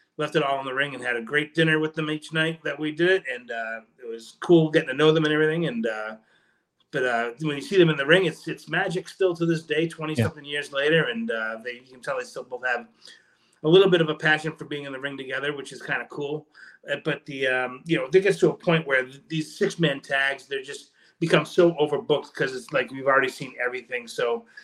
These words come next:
Speaker 1: things become very cliche and the, you, spots you've seen before. And like I said, if it's, like, two hours into the two-hour show, you're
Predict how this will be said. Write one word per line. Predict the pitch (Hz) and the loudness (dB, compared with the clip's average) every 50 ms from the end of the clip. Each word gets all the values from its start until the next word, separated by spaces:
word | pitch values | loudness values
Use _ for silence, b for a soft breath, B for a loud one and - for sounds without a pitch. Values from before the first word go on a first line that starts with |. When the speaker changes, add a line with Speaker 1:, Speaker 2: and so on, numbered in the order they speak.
| B B _ | B B _
Speaker 1:
things | 180 165 160 160 | 6 6 6 4
become | 156 156 151 156 147 139 127 123 | 0 -2 0 0 0 0 0 0
very | 127 127 135 135 | 2 2 2 2
cliche | 117 - - 127 123 117 - - 131 123 123 123 127 127 123 | 0 -4 -6 -6 -6 -6 -6 -4 -2 -2 -2 0 -2 -2 -2
and | 117 113 110 113 | -2 -2 -2 -4
the, | 123 120 120 135 | -4 -8 -12 -16
you, | 139 139 135 135 135 131 | -14 -12 -12 -12 -12 -14
spots | - - - - 151 139 135 - - | -16 -18 -2 2 2 4 4 2 -2
you've | 147 117 | -8 -10
seen | - - 151 139 123 | -6 -4 -4 -4 -6
before. | - - - - 139 135 131 131 135 135 131 123 117 | -8 -14 -12 -6 -4 -4 -2 0 0 2 2 2 2
And | 110 110 110 B B B B B B B | 0 -2 -6 B B B B B B B
like | 165 147 135 | 2 2 2
I | 131 | 2
said, | 113 - 151 127 123 - | 2 2 0 0 0 -4
if | 127 123 117 127 | -8 -8 -8 -8
it's, | 135 127 117 - - - | -8 -10 -10 -12 -10 -6
like, | 143 123 117 113 - | -6 -6 -6 -6 -8
two | - - 190 170 147 | -2 2 2 2 4
hours | 139 131 131 131 123 123 | 2 0 -4 -4 -6 -6
into | 139 135 123 - 139 | -8 -10 -10 -12 -12
the | 123 117 | -12 -12
two-hour | 113 - 151 147 135 123 117 117 117 | -8 -4 -2 0 0 0 -2 -4 -4
show, | - - 156 143 135 | 0 2 2 2 2
you're | 123 120 117 117 113 | 0 -2 -4 -6 -6